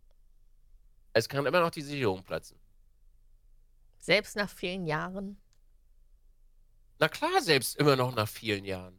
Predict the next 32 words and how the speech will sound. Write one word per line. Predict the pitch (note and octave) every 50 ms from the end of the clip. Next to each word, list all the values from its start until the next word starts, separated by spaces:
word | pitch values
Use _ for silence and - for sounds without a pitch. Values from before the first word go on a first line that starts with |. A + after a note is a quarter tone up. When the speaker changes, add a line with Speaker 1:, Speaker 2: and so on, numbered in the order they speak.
| - -
Speaker 2:
Ja, | A3+ G#3+
aber | G#3+ G#3+
dann | G#3+ G#3+
kannst | G#3 A3+ A3+ A3 - -
du | A3
heutzutage | A3 A3 G#3 - - G#3+ F#3+ - A3+ G#3 A3+ A3+
ja | G3 F#3 F3+
gar | F3+ - - F3+ F#3+
keinem | - - G3+ D#3+ E3+
vertrauen | - - - - - - C#3+ C#3+ C#3+ -
in | - -
der | - - - B2
Sache. | - - - - - - - - - - - - - - - - -
Speaker 1:
Na, | B2+ B2 A#2+ A2
was | A#2 A#2 -
heißt, | C#3 C3 C3 - -
du | A#2
kannst | - - A#2+ A#2 - -
keinem | - A#2+ A2 G#2+
vertrauen? | - A2+ G2+ - - E3+ G3+ F3
Natürlich | C3 - - G3+ B3 C4 - -
kannst | A3 F#3 - -
du | C3+
jemandem | B2 A2 G2+ G2 F#2 F2 F#2
vertrauen. | - - G2 - - - F2 F2+ F2 F2+
Ich | G2+ -
vertraue | - B2 - - - F3 A3 B3 G#3+
Menschen | C#3+ A2+ G#2+ G2+ - G2+ F#2+
das | F#2 -
ja | - E2
auch | E2 - - -
an. | F2+ -